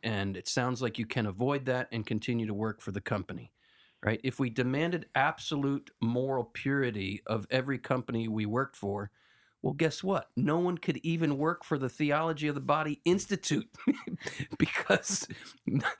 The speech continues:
none of our employees, myself, uh, the president of the, of the organization, none of us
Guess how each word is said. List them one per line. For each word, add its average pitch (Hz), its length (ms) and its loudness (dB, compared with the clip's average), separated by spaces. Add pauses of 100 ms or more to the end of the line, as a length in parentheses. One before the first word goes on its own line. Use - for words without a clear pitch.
(360)
none 190 260 0
of 208 180 2
our 190 160 4
employees, 196 880 2
myself, 185 600 0 (560)
uh, 143 320 2
the 143 120 2
president 185 560 4
of 151 140 0
the, 151 300 2
of 151 200 0
the 160 100 6
organization, 165 880 2
none 180 280 4
of 202 140 4
us 151 320 0